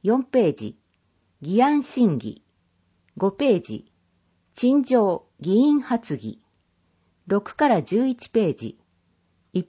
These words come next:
般質問。代表、個人。十二ページ、トピックス。目次終わり。第一中学校、生徒会会議中。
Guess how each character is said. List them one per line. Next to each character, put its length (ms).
般 220
質 320
問。 260
代 160
表、 440
個 160
人。 260
十 180
二 160
ペ 240
ー 60
ジ、 260
ト 140
ピ 140
ッ 180
ク 80
ス。 260
目 300
次 260
終 100
わ 160
り。 180
第 340
一 240
中 320
学 200
校、 380
生 280
徒 160
会 420
会 300
議 220
中。 480